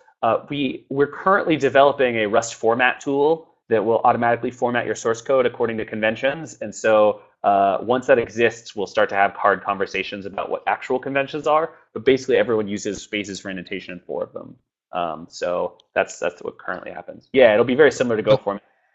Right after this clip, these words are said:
Um, uh, there's currently an argument about how much it should be customizable. Um, I'm actually arguing that it should have no command line options whatsoever.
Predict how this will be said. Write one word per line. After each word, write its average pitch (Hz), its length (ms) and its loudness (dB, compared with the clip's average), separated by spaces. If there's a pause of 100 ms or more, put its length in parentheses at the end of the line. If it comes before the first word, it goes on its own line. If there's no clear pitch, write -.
(180)
Um, 101 380 0
uh, 101 100 2
there's 123 200 0
currently 190 300 4
an 139 60 4
argument 131 340 4
about 120 240 6
how 120 140 4
much 117 200 0
it 107 80 -10
should 107 220 -6
be 107 100 -8
customizable. 123 960 0 (140)
Um, 107 240 0
I'm 131 140 6
actually 156 260 6
arguing 127 340 2
that 113 80 -2
it - 20 -10
should 123 140 0
have 107 120 0
no 113 200 4
command 117 320 0
line 107 120 -2
options 98 400 -4
whatsoever. 101 760 -2